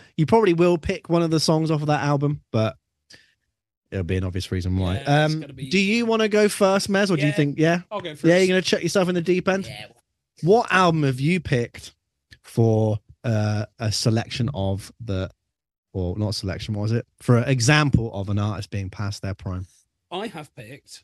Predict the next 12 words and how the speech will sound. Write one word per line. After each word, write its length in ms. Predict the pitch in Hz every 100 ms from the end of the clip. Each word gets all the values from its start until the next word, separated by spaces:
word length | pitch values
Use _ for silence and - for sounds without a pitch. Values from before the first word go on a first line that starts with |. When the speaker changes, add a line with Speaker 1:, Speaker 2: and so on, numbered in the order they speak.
| _
Speaker 2:
World 260 | 160 180 160
on 120 | 151
Fire 500 | - 143 135 131 139 _ _ _ _ _ _
by 140 | 139
Yngwie 480 | 147 151 151 147 147
Malmsteen. 640 | 143 139 139 - - 120 123 _ _ _ - - -
Now 160 | 139 135
Speaker 1:
Oh, 300 | 180 190 170
good 240 | 139 165 147
lordy. 420 | 151 160 156 139
I 80 | 139
mean, 240 | 151 139